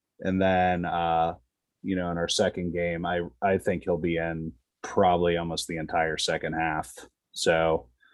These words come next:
um, I also look to see him get some time against a couple A A C opponents if we're blowing him out pretty early. So I think he'll probably get five appearances this year.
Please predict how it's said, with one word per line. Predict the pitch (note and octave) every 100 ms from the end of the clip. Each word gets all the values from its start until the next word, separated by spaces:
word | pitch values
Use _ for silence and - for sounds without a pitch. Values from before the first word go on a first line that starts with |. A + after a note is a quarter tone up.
| _ _ _ _ _ -
um, | F2 E2+ E2+ E2+
I | A#2
also | C3 B2+
look | A#2+ A2
to | A2
see | -
him | G#2 F#2
get | F#2+
some | - F#2+ F2+ F2+ E2+ -
time | F2+ F2+ F2+ F2+
against | E2+ F2 -
a | -
couple | F2+ F#2 E2
A | E2+ E2+
A |
C | E2 F2+
opponents | F2 - F2 F2 E2+
if | F#2 -
we're | F2
blowing | E2+ E2+ E2+ E2
him | E2
out | E2 -
pretty | F#2+ E2+
early. | E2 E2+ E2+ E2+ E2+ _ _ _ _ _
So | - G2
I |
think | - D3+ D3
he'll | C#3+
probably | C#3+ B2 G#2+
get | G#2+ -
five | F#2+ F2+
appearances | F2 F2+ F2 E2+ F2+ F2
this | F#2 -
year. | F#2 F2+ F2+ F2